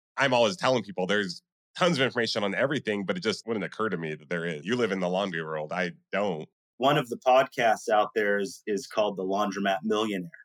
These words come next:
Speaker 1: Wow.
Speaker 2: So it's, it's kinda close to
Speaker 1: <laughs>
Speaker 2: millionaire. You, there's, yeah, Laundromat
Speaker 1: Wow.
Speaker 2: Millionaire podcast. So.
Speaker 1: We'll have to have them on sometime.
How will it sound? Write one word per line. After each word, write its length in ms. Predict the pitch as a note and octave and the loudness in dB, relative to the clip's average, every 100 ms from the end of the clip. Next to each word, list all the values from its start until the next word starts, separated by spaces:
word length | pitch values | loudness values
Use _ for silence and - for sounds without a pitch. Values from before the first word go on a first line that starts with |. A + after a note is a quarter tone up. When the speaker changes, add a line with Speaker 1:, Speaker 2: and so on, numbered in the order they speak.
| _ _ _ | _ _ _
Speaker 1:
Wow. 540 | G2+ G2 G#2 G#2+ G#2 G2+ | -4 4 6 6 6 4
Speaker 2:
So 260 | - C#3 | 4 2
it's, 200 | D3 - F#3+ | 2 2 0
it's 180 | - | 0
kinda 260 | - G#3 F#3 E3+ | 2 2 4 2
close 240 | F#3+ F3 C#3+ | 4 4 4
to 60 | |
Speaker 1:
<laughs> 20 | E3 | 4
Speaker 2:
millionaire. 480 | E3+ E3 D#3+ D3 | 4 4 4 4
You, 160 | D3 C#3+ | 2 2
there's, 220 | C3 B2+ C#3 | 2 2 2
yeah, 240 | D3+ B2 A2 | 4 4 4
Laundromat 440 | B2+ C3+ C#3+ C3 | 2 4 4 4
Speaker 1:
Wow. 480 | A2+ A#2 A2+ G#2 F2+ | 6 6 6 6 4
Speaker 2:
Millionaire 180 | E2+ - - - | 2 0 0 2
podcast. 360 | C#3+ - D#3+ | 4 2 -2
So. 320 | - - - | -4 -6 2
Speaker 1:
We'll 100 | B2+ | 6
have 180 | A2 G#2+ | 6 4
to 100 | A#2 | 2
have 200 | A2 G#2+ | 2 4
them 120 | A2 | 2
on 220 | G#2 A2+ - | 2 0 -2
sometime. 520 | G2+ F2+ F#2+ F2+ | -6 -6 -4 -2